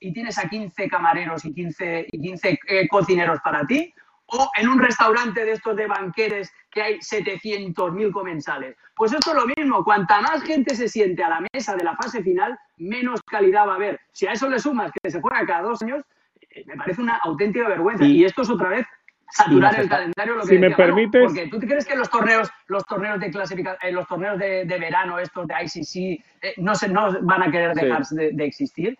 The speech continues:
Speaker 1: Es que al final lo saturamos todo.
Speaker 4: Cierto.
Speaker 1: Es imposible.
Speaker 3: Claro.
Speaker 4: A ver, a ver, Richard, vam-,
Speaker 3: Y hay
Speaker 4: vamos
Speaker 3: otra
Speaker 4: rápido,
Speaker 3: cosita,
Speaker 4: Richard, Manu,
Speaker 3: cuando
Speaker 4: para
Speaker 3: se
Speaker 4: cerrar
Speaker 3: juega
Speaker 4: el
Speaker 3: la
Speaker 4: tema.
Speaker 3: eliminatoria,
Speaker 4: Sí.
Speaker 3: por ejemplo, si, si vendemos la idea de que esto se juegue como la clasificación al Mundial dentro de la Copa América, por ejemplo, una sede única, se juega en Argentina,
Speaker 4: Sí, sí, sí, sí.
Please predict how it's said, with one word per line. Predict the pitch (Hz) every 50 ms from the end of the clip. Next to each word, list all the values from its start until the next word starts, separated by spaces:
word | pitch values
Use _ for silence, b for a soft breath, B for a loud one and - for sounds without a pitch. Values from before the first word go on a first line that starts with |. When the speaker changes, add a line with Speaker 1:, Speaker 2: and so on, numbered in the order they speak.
| _ _ -
Speaker 1:
Es | 156
que | - -
al | 185 -
final | 220 185 196 -
lo | 285 285
saturamos | - - 208 160 - - - 320 277 -
todo. | - 240 285 339 - -
Speaker 4:
Cierto. | - 117 110 104 - -
Speaker 1:
Es | 156 -
imposible. | 247 - 254 175 - 240 285 285 202
Speaker 3:
Claro. | 131 120 120 131 180 185 143 113 - _ _ _ _ _ _ _
Speaker 4:
A | - 135
ver, | 151 165 - - _ _ _ _ _ _ _ -
a | 147 156
ver, | 170 170 175
Richard, | 180 175 - 190 175 175 143 - - -
vam-, | 180 196 208
Speaker 3:
Y | 170
hay | 190 226
Speaker 4:
vamos | 269 285
Speaker 3:
otra | 277 285
Speaker 4:
rápido, | 254 247 220
Speaker 3:
cosita, | 180 - -
Speaker 4:
Richard, | 240 165 185 190
Manu, | 208 247 262 233
Speaker 3:
cuando | 202
Speaker 4:
para | 185
Speaker 3:
se | 196 196
Speaker 4:
cerrar | 190 233
Speaker 3:
juega | 277 277
Speaker 4:
el | 285
Speaker 3:
la | 277
Speaker 4:
tema. | 262 254
Speaker 3:
eliminatoria, | 240 233 220 214 208 196 277 277 254 220
Speaker 4:
Sí. | 196
Speaker 3:
por | 190 196
ejemplo, | 196 - 262 269 226 180 196 190 175 139
si, | - - - - - _ _ _ _ _ _ _ _ _ _ _ _ _ _ _ _ _ _ _ _ _ _ _ _ _ _ _
si | 214
vendemos | 214 _ _ 220 277 302 311 254
la | 233 247
idea | 240 233 240 220 190 180
de | 175 185
que | 185 226
esto | 220 - 269
se | 208 233 214
juegue | 175 247 254 247 208
como | 214 208 196 208 196 -
la | 180 208 180
clasificación | 190 214 170 190 220 202 214 196 190 262
al | 285 262
Mundial | 226 214 240 254
dentro | 262 247 220 233
de | 220
la | 202 190
Copa | 185 226 220 233
América, | 226 220 220 196 170 143 165 - b b b b _
por | - 220 208 190
ejemplo, | 196 233 233 202 156 156 185 214
una | 247 247 214
sede | - - 247 233 226
única, | 226 247 233 214 180 - 175 165
se | - 175
juega | 165 220 240 240 233
en | 214
Argentina, | 208 190 170 175 196 165 185 233 214 170 143 196
Speaker 4:
Sí, | 202 180
sí, | 190 185
sí, | 175 170
sí. | 196